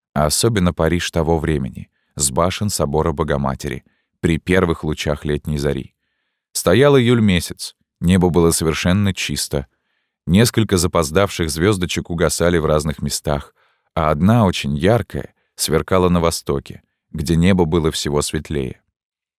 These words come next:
Солнце должно было появиться с минуты на минуту. Париж начинал просыпаться. При ярком чистом свете все очертания домов на восточной стороне особенно ясно рисовались в воздухе.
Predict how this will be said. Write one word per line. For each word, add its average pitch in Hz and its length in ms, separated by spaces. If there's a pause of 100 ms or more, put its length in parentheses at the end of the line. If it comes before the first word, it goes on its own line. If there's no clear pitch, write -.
(420)
Солнце 110 420
должно 78 340
было 85 180
появиться 87 500
с - 120
минуты 90 380
на 101 100
минуту. 101 540 (460)
Париж 76 440
начинал 78 480
просыпаться. - 840 (880)
При 90 200
ярком 113 400
чистом 95 400
свете 87 420
все 90 280
очертания 87 600
домов 78 380
на 78 80
восточной 73 520
стороне 80 500
особенно 78 460
ясно 80 440
рисовались 76 600
в 76 60
воздухе. 71 600